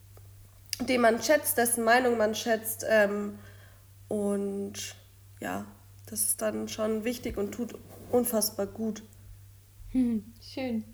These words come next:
Speaker 2: <laughs> Das freut mich.
Speaker 1: <laughs> Ja.
Speaker 2: Ja, also es war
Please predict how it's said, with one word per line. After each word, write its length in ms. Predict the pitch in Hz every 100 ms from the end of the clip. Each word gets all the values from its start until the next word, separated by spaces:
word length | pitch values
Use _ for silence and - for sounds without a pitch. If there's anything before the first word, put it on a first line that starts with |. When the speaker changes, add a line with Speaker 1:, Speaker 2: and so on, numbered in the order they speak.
| 254
Speaker 2:
<laughs> 240 | - 285 277
Das 140 | 294
freut 340 | 302 339 339 233
mich. 340 | 214 240 269 - 359 -
Speaker 1:
<laughs> 300 | - - -
Ja. 400 | 254 233 202 233 370 - - - - - - - - - - - - - -
Speaker 2:
Ja, 340 | 349 302 233 220
also 260 | 233 240 254
es 180 | 254
war 260 | 247 254 285